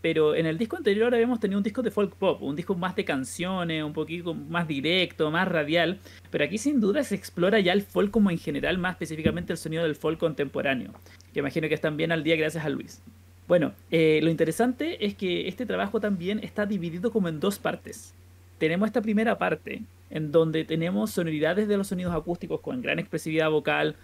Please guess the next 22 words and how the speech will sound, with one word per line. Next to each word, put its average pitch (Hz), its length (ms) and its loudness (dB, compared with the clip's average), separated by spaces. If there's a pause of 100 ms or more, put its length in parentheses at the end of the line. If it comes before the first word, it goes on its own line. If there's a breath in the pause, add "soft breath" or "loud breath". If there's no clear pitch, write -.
(140 soft breath)
tenemos 156 340 0
temazos 151 460 0
como 156 180 0
es 156 100 2
Respirar, 147 600 -2
como 147 160 -2
que 139 80 -4
tiene 147 160 -4
un 143 220 -8
trabajo 147 380 0
de 143 80 2
batería, 147 680 0 (220 loud breath)
arreglos 151 460 0
de 147 80 -4
guitarras 139 440 -2
eléctricas, 160 600 -2
es 135 60 -12
un 127 60 -16
tema 156 260 0
tremendamente 170 580 -2
sólido, 143 500 -2 (440 loud breath)
eh, 131 440 2